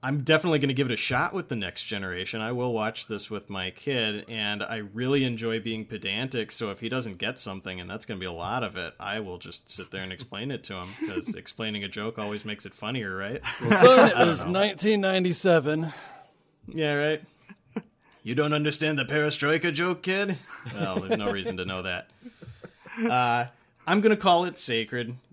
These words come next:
Speaker 1: because I enjoyed it. I would foresee enjoying it for the rest of my life, having lived through that time period. But again, you know, maybe not universally. So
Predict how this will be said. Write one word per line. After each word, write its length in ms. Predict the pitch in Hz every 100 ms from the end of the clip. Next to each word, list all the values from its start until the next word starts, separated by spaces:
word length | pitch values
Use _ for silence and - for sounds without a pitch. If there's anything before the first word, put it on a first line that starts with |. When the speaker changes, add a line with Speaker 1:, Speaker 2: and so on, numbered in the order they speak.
| _
Speaker 1:
because 500 | 135 110 123 110 107 110
I 100 | 120
enjoyed 440 | 131 127 123 120
it. 220 | 120 120 _
I 360 | 117 113 117 117 _ _ _ _ - - _ _
would 200 | 127 110
foresee 560 | - 117 113 - 117 104
enjoying 640 | 113 107 110 104 104 104
it 340 | 104 104 - - _ _ _
for 380 | - - 110 104
the 120 | 98
rest 380 | 92 95 - 104
of 140 | 95
my 300 | 98 95 98
life, 440 | 98 101 107 104 -
having 380 | 101 98 98
lived 300 | 92 98 107
through 200 | - 110
that 220 | 107 110 -
time 300 | 117 110 113
period. 420 | 123 117 123 107
But 320 | 90 87 - _
again, 480 | 98 92 90 85 90
you 120 | 120
know, 220 | 87 82 87
maybe 200 | 101 98
not 220 | 95 90
universally. 760 | 98 101 95 90 80 - - -
So 340 | - - -